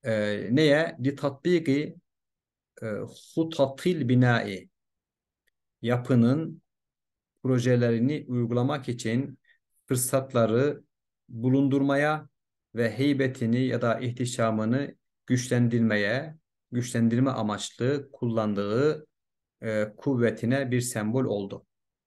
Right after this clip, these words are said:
Ve testemiddu, evet, hadihil kal'atu, bu kale alır. Ehemmiyeteha, önemini, min kevniha, olmasından, mevki'an, bir konum,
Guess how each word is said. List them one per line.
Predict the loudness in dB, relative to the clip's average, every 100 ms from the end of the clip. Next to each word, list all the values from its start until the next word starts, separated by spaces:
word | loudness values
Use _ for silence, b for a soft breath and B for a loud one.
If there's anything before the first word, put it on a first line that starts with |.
| _ _ _ _ _ -4
Ve | -2
testemiddu, | 2 0 0 0 2 0 -4 -4 -2 0 0 0 -4 -8 _ _ _ _ _ _ _ -10
evet, | -10 -10 -18 -10
hadihil | -4 -2 0 0
kal'atu, | 2 2 2 -4 -8 -8 -8
bu | -2
kale | 0 2
alır. | 2 2 2 0 -6 -20 _ _ _ _ _ _ _ _ _ _ -4
Ehemmiyeteha, | 0 0 0 0 0 0 -2 0 0 0 -6 _ _ -2
önemini, | 2 4 4 2 0 -10 -4
min | -2 -2
kevniha, | 0 0 0 2 2 0 -2 -2
olmasından, | 0 0 0 -2 0 0 -2 -10 _ _ _ -6
mevki'an, | 0 0 0 -2 -2 -2 -4 -6
bir | -2 -2
konum, | 0 0 0 -2